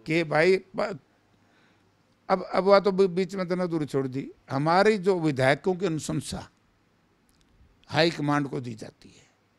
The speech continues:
और राहुल जी ने तो बड़े डेमोक्रेट हैं राहुल जी। चाहे कर्नाटका का फैसला हुआ हो,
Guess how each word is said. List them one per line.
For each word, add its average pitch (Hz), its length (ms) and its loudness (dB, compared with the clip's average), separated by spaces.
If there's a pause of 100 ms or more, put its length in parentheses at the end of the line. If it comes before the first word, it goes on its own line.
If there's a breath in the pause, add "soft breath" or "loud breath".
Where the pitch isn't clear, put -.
(1160)
और 147 140 0
राहुल 165 280 0
जी 185 140 -2
ने 185 120 -6
तो 180 160 -8
बड़े 165 400 -6 (400 soft breath)
डेमोक्रेट 160 600 -4
हैं 131 80 -6
राहुल 165 220 -12
जी। - 260 -20 (1400)
चाहे 165 120 -4
कर्नाटका 143 480 -8
का 180 140 -6
फैसला 175 400 -8
हुआ 156 160 -6
हो, 208 160 -14